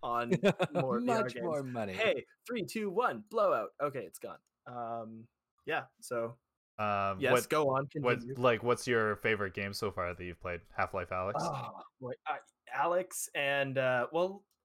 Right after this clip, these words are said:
Speaker 1: it's very similar mechanic-wise. It's just going from Alyx to the Saints and Sinners Walking Dead game is,
Speaker 3: Hmm.
Speaker 1: like,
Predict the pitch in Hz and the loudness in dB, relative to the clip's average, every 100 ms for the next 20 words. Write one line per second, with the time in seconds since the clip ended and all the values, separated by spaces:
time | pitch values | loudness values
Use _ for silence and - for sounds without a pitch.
0 | - 180 131 170 196 196 202 185 143 131 | -2 -2 2 0 0 -2 -2 0 -2 -6
1 | 127 117 139 147 147 160 165 - 135 - | -8 -6 -2 2 2 2 0 -4 -8 -8
2 | 147 135 - 139 127 139 143 135 143 127 | -6 -8 -6 -4 -2 -2 -8 -4 -4 -4
3 | - 117 127 139 139 - - - - 131 | -6 -4 0 -2 -4 -8 -12 -12 -10 -6
4 | 120 113 113 110 - 156 123 - 117 - | -6 -6 -6 -8 -10 -12 -8 -8 -8 -10
5 | 123 - 113 110 117 120 117 113 127 107 | -10 -10 -8 -8 -8 -4 -6 -4 -10 -8
6 | 104 117 127 131 139 139 _ - 120 107 | -10 -4 -2 0 -4 -8 _ -6 -4 0
7 | 117 110 | -2 -2